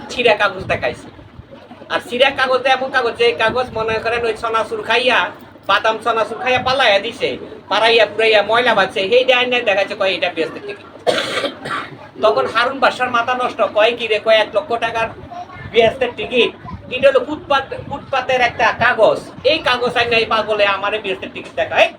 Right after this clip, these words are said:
পাগল, "যা, এইটা বের করে দাও, বের করে দাও, বের করে দাও।" যে রাজমহলের সীমানাতেই বের করে দাও, তার শব্দ যেন আমার দিকে না আসে।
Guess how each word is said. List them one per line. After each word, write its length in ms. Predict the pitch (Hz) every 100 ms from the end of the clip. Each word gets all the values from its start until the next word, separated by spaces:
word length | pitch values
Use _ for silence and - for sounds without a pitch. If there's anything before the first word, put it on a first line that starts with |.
| -
পাগল, 220 | 233 220
"যা, 120 | 247 - - -
এইটা 160 | 269 254
বের 220 | 240 226
করে 120 | 226
দাও, 120 | 208
বের 160 | 285 339
করে 140 | 330
দাও, 100 | 302
বের 160 | 302 320
করে 180 | 320 294
দাও।" 180 | 220 127 - - - -
যে 100 | 240
রাজমহলের 600 | 247 262 262 269 277 277 262 -
সীমানাতেই 520 | 302 349 339 - 254
বের 160 | 226 214
করে 180 | 214 196
দাও, 160 | 214 226
তার 140 | 240 226
শব্দ 280 | 247 240 254
যেন 120 | 240
আমার 280 | 214 196 190
দিকে 160 | 190 185
না 80 |
আসে। 240 | 165 143